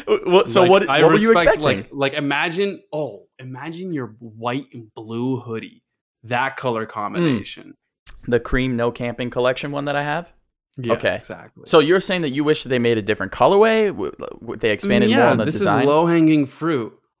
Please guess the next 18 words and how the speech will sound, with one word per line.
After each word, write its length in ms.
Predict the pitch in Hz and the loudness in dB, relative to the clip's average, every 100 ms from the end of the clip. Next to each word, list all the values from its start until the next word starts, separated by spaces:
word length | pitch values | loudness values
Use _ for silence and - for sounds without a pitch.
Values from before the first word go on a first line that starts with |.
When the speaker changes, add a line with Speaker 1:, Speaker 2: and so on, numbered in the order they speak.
| - | 0
Speaker 2:
Oh, 300 | 175 151 117 | 2 2 0
they 180 | 127 | -2
won 460 | 123 123 139 160 165 - | -2 0 0 -2 -6 -10
a 80 | |
championship? 640 | 131 139 151 160 156 175 143 | -8 -4 -4 -4 -4 -6 -8
Let's 140 | 131 | -8
give 120 | 151 | -6
'em 120 | 165 160 | -6 -8
something 380 | 160 143 131 | -8 -8 -8
gold. 420 | 120 120 107 - _ _ _ _ _ _ | -6 -8 -10 -16 _ _ _ _ _ _
How 100 | 135 | -2
many 140 | 156 | -2
times 240 | 156 151 139 | 0 -2 -2
has 100 | 123 | -4
that 200 | 131 120 | -6 -8
been 140 | 107 | -16
done 180 | 95 98 | -18 -20
before? 480 | - _ - - | -20 _ -20 -20